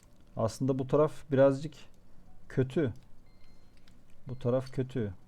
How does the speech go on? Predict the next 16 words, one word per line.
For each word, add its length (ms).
Buradan 400
trafik 400
de 100
kötü. 480
Yani 300
bizim 340
temel 340
problemimiz 580
trafik. 380
Baksana 420
yani 220
şehir 400
dışından 480
gelen 220
insanların 580
hepsi 420